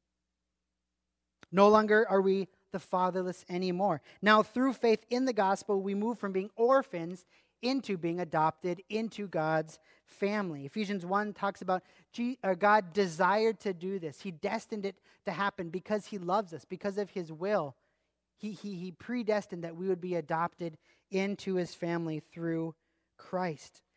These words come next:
And Galatians four tells us that God's plan was that through his Son, through Jesus,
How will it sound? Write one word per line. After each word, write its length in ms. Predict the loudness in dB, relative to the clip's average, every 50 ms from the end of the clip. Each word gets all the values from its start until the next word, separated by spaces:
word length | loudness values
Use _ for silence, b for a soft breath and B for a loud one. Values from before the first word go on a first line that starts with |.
| _ _ -6
And 80 | 0
Galatians 340 | 2 2 2 0 -2 -6 -6
four 320 | -4 0 2 4 6 6 4
tells 440 | 2 2 2 4 4 4 2 2
us 240 | 0 -2 -4 -6 -12 b b b b b
that 120 | 0 4
God's 240 | 4 4 4 4 2
plan 500 | -6 -10 -4 -2 -2 0 0 -2 -2 0
was 140 | -2 -2 0
that 320 | 0 -2 -2 -4 -10 -8
through 280 | -4 -2 0 0 0 -2
his 260 | -2 -6 -6 -6 -6
Son, 420 | -8 -4 -2 0 0 0 -2 -4 -10 _ _ _ _ _ _ _ -6
through 420 | 0 0 2 2 2 0 -2 -4 -8 _ _ _ -20 -12
Jesus, 560 | -8 -4 -2 -2 0 -2 -2 -4 -6 -12